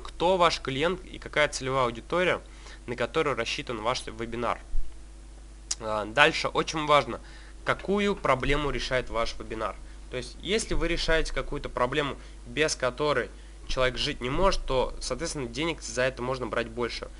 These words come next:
Потому что если ваша проблема так, ка-, какая-то левая, придуманная,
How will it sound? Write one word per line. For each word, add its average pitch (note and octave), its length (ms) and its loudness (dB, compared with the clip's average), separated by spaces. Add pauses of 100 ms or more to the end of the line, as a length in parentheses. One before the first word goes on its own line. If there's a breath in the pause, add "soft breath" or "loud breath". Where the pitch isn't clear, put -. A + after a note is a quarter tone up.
(160 loud breath)
Потому B2+ 240 -4
что A#2+ 300 0 (340 loud breath)
если C#3+ 360 -2 (140)
ваша D3+ 300 2
проблема C3+ 480 2
так, B2 160 -4
ка-, B2 120 -10
какая-то C#3 500 4
левая, F#3 360 4
придуманная, C#3+ 720 -2